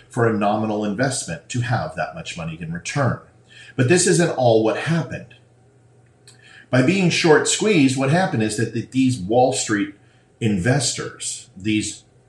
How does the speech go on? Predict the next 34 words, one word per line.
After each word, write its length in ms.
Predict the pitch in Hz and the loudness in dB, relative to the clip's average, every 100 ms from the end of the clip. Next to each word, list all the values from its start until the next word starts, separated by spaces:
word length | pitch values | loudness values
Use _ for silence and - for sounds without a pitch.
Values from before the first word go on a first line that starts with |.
| - - | -20 -2
people, 360 | 147 147 110 | 0 2 0
these 220 | 98 92 - | -2 -4 -2
activist 540 | 117 117 - 92 - | -2 0 -2 -4 -4
inve-, 440 | 95 87 117 - - | -4 -2 -4 -4 -6
investors, 400 | 117 117 87 87 | -2 -2 -4 -6
these 120 | 92 | -4
short 500 | - - 127 - - | -2 2 0 -2 -10
investors, 680 | 175 123 127 - - - - _ _ _ | -4 0 0 -2 -10 -14 -16 _ _ _
made 380 | 110 139 160 131 | 2 6 6 6
these 240 | 120 107 | 2 0
large 500 | 98 113 147 160 - | -2 2 4 4 2
purchases 680 | - 151 151 - - 87 - | 2 2 2 -4 -4 -4 -4
and 140 | 104 | -6
they 120 | 101 110 | -2 -2
lost 380 | 110 104 - | 0 -2 -4
money 240 | 110 107 85 | -4 -4 -4
hand 260 | 95 92 | -4 -4
over 180 | 90 85 | -4 -6
fist. 400 | - 147 143 - | 0 2 2 0
And 140 | 123 120 | 2 4
when 160 | 135 | 2
they 160 | 135 131 | 0 -2
did 300 | 123 190 123 | 0 0 0
that, 340 | 87 87 - - - | 0 0 -4 -16 -4
they 220 | 101 139 | 2 4
would 140 | 156 127 | 6 6
have 260 | 123 127 | 4 2
to 160 | 131 117 | 0 0
buy 380 | 90 120 139 117 | 2 4 4 4
back 340 | 117 120 - | 4 4 2
that 240 | 110 104 | 0 0
stock 400 | - 151 143 123 | 0 2 2 2
in 160 | 120 120 | 0 -2
order 600 | 120 127 165 104 107 - | 0 2 2 2 0 -4